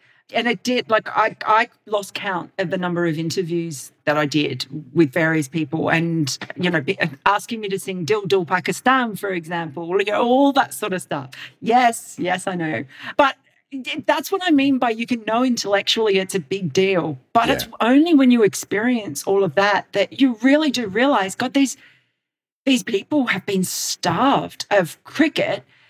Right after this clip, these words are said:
Speaker 1: And so anyone coming in and, and making them for that series, you know, the centre of cricket is just, it's just massive. And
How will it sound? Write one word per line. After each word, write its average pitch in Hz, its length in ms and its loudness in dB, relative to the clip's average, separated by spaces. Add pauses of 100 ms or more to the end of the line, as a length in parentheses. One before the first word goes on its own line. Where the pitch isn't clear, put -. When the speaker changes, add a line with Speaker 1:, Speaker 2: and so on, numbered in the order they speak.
(180)
Speaker 1:
And 226 160 0
so 254 220 0
anyone 254 480 4
coming 202 320 -8
in 233 220 0
and, 190 180 -2
and 185 520 -4
making 214 640 0
them 190 500 0 (220)
for - 140 -4
that 196 320 0
series, 208 560 -2
you 202 80 -10
know, 185 200 0
the 214 140 2
centre 220 420 -2
of 190 180 -2
cricket - 440 -2 (480)
is 247 280 -4
just, - 380 -2
it's - 120 -4
just 254 220 0
massive. 208 440 -2
And 208 380 -2